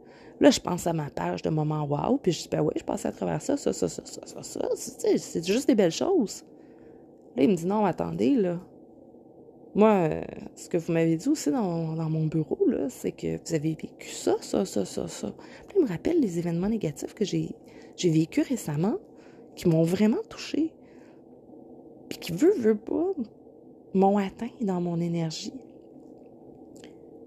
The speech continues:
J'étais tellement concentrée sur le positif que j'avais oublié le négatif.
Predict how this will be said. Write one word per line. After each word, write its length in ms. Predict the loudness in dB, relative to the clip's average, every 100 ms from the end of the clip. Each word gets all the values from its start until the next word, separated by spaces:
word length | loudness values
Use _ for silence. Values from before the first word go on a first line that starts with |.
| -20 -20 -20 -20 -20 -20 -4
J'étais 240 | 2 4 4
tellement 280 | 2 -2 0
concentrée 480 | 0 0 -4 -4 -6
sur 200 | -4 -2
le 100 | -2
positif 560 | -2 -4 -2 -4 0
que 100 | 0
j'avais 220 | 0 2
oublié 320 | 0 0 -2 0
le 80 |
négatif. 800 | -2 -2 -6 -8 -16 -18 -20 -20